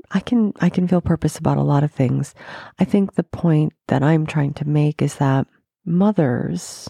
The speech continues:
most mothers I know, I mean, although their children are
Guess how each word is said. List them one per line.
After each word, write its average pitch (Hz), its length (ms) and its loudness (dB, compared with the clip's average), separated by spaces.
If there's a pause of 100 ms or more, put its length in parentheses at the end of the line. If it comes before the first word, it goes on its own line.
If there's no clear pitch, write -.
(160)
most 196 320 0
mothers 240 340 2
I 170 120 2
know, 156 600 2
I - 60 0
mean, 156 400 2 (840)
although 160 800 0 (360)
their 160 260 2
children 139 800 -2 (100)
are 143 560 2